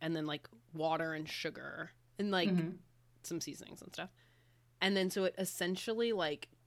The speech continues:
Speaker 1: candied the fruit because the
Speaker 2: Okay.
Speaker 1: fruit didn't, like, begin to break down as I
Speaker 2: Weird.
Speaker 1: expected it to.
Speaker 2: Okay.
Speaker 1: And so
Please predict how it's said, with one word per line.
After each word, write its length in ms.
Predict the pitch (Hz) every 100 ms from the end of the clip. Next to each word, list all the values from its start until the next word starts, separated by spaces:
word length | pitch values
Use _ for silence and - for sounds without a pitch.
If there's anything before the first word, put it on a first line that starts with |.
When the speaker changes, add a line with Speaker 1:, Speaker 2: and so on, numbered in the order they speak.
| _
Speaker 1:
candied 760 | - - 160 160 196 226 254 208
the 80 | 208
fruit 680 | - - 156 240 381 - - - - _ _ _ -
because 300 | - 175 220 196
the 60 |
Speaker 2:
Okay. 60 | 220
Speaker 1:
fruit 300 | - 262 208
didn't, 300 | 214 220 190
like, 200 | 196 -
begin 400 | 175 151 170 180
to 100 | 175
break 340 | 156 156 156 -
down 320 | 160 156 277
as 120 | 277 156
I 60 |
Speaker 2:
Weird. 160 | 139 147
Speaker 1:
expected 480 | 175 147 - 226 240
it 140 | 277
to. 380 | - 294 294 294 220
Speaker 2:
Okay. 520 | 220 170 143 214 233 - - - - - - _ _ _ _ -
Speaker 1:
And 1040 | 202 196 185 180 180 175 170 170 170 160 - _
so 960 | - - 202 185 185 185 180 175 165